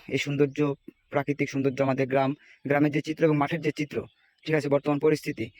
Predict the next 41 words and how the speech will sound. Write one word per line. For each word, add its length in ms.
এগুলো 240
সব 180
কিছু 180
দেখে 240
আপনাদের 260
কেমন 200
লাগলো 220
অবশ্যই 300
কমেন্ট 180
করে 120
জানাবেন। 280
আর 100
আসুন 240
আমরা 200
সকলে 360
সকলের 340
পাশে 240
গিয়ে 140
দাঁড়াই, 240
দেশ 200
থেকে 180
হোক, 80
বিদেশ 220
থেকে 180
হোক, 140
যে 100
যেখান 240
থেকে 160
হোক, 220
এবং 240
যারা 180
বন্যার্থ 320
আছে, 220
যারা 200
বন্যায় 300
ভাসতেছে, 380
তারাকে 340
যেন 140
আল্লাহ 200
হেফাজত 300
করে। 160